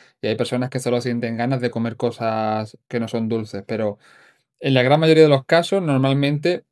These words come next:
es por cosas dulces y tiene, dulces y tiene su motivo, pues bueno, en cosas de, de la evolución.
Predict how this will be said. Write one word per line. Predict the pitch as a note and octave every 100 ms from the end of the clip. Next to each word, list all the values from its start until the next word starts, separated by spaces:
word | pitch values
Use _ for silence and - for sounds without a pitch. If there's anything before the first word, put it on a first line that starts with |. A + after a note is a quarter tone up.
| _
es | C#3 C3
por | C3
cosas | - B2 A#2
dulces | B2+ D3+ - F3
y | B2
tiene, | A#2 A#2 A#2 A2+ -
dulces | C3 C3+ C3+ D#3+
y | B2
tiene | A#2+ A2+
su | A#2
motivo, | A2+ A2+ A#2 A2+ A2 G#2
pues | A2
bueno, | G2+ - C3+ -
en | A#2+
cosas | A2+ A2 A2 A2+
de, | G#2+ G2+ G2+ G#2 _ _ _ _ _ _ _
de | - C#3+
la |
evolución. | C#3 C#3 C3+ F#3 C#3 G#2